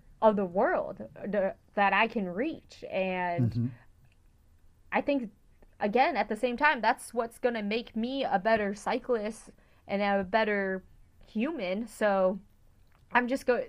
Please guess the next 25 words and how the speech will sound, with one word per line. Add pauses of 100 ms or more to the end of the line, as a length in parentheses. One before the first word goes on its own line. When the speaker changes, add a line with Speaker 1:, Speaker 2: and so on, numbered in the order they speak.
(120)
Speaker 1:
th-, (360)
going
to
be
able
to
reach (140)
those
depths, (920)
like,
infinitely. (640)
Speaker 2:
Yeah. (840)
Yeah. (340)
That's
awesome. (460)
So
what
was
it
like
filming
Go
Josie?
Did
you